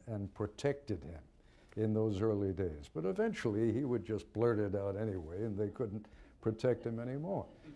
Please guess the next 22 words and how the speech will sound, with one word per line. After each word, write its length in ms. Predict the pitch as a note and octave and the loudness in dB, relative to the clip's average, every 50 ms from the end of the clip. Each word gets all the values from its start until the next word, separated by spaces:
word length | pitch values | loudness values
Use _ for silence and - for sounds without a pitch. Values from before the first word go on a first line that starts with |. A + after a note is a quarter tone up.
| - - - - - - - - - - - - - - - - | -18 -18 -20 -20 -20 -20 -20 -20 -20 -20 -20 -20 -20 -16 -8 -6
Nixon. 640 | A#2+ A#2 C#3 F3 A3 A3 A3 - - B2+ G2 D#2 - - - - - - - - - - - - - - - - - - - - - - - - - - - - - - | -2 0 2 4 2 2 2 0 0 0 0 0 -4 -12 -20 -20 -20 -20 -20 -20 -20 -20 -20 -20 -20 -20 -20 -20 -20 -20 -20 -20 -20 -20 -20 -20 -20 -20 -20 -18 -6 0
Um, 480 | - C3+ C#3 C#3+ C#3+ C#3 C#3 C#3 C#3 D3 - - - - | 2 4 4 4 4 2 0 0 -2 -6 -12 -16 -10 -4
I 100 | C3 D#3 | -2 -2
spent 360 | D#3+ - - - E3+ D#3+ D#3 | -2 -2 -2 0 0 0 0
a 120 | - - C3 | -2 0 2
lot 520 | B2+ C3 C3 C3 C3 C3 C#3 D3+ D#3 C#3+ | 2 4 4 2 2 2 2 4 4 4
of 180 | C3+ A#2+ G#2 - | 4 4 2 0
time 520 | - A#2 G#2 F2+ D#2+ C#2 - - - D2 - - - - - - - - - - - - - | 0 2 2 2 0 -4 -10 -12 -16 -16 -18 -20 -20 -20 -20 -20 -20 -20 -20 -20 -20 -12 -4
on 260 | - A#2+ B2+ B2+ B2+ | 0 2 4 4 4
the 80 | A#2 A2+ | 4 2
Nixon 640 | A2 G#2+ A2 A2+ A2 - - A2+ G2+ G2 G2 F#2+ F#2 - - | 2 2 0 -2 -2 -4 -4 -4 -2 -2 -2 -2 -4 -6 -10
campaign, 640 | - - A#2 G#2 G2+ F#2+ - - G2+ F#2 D#2 C2 A#1+ - - - - - - - - - - - | -6 -2 -2 0 0 -2 -2 -2 -4 -4 -4 -6 -10 -14 -18 -20 -20 -20 -20 -20 -20 -20 -14 -8
and 440 | G#2 G#2+ G#2 G#2 G#2+ G#2 G#2 G2+ - - - | -6 -4 -2 -2 -2 -4 -4 -6 -10 -10 -10
I 300 | G#2+ G#2+ G#2+ A2 G#2+ G#2 F#2+ - | -6 -4 -2 -2 -2 -2 -4 -4
came 320 | - C3+ C3 B2 A#2+ A2+ | -2 -2 0 0 0 0
to 80 | G2+ G#2 | 0 0
know 380 | G#2 G#2+ A2+ B2 B2 B2 B2 | 0 2 2 4 4 4 4
Nixon 640 | A#2 A2 G#2 A2 A2 G#2+ - - - A2 G2+ G2 G2 | 2 2 2 2 0 0 -4 -6 -6 -4 -2 -2 -4
fairly 480 | F#2 - - - A#2+ A2+ G#2+ G2+ G2+ G2 | -6 -6 -4 -2 -2 0 0 0 0 0
well 680 | F#2+ F#2 F2 F#2 G#2 G#2 G2+ G2+ G2 G2 G2 F#2 F2 - - - - - - - | 0 -2 0 0 2 2 2 2 2 2 0 0 -4 -6 -12 -20 -20 -16 -10 -6
later 460 | F#2 F#2+ G#2+ G#2+ G#2 G2+ G2 G2 G2 | 0 4 4 4 4 4 4 2 2
on, 340 | G2+ G2+ G2+ G2+ G2 G2 | 2 2 2 2 0 -2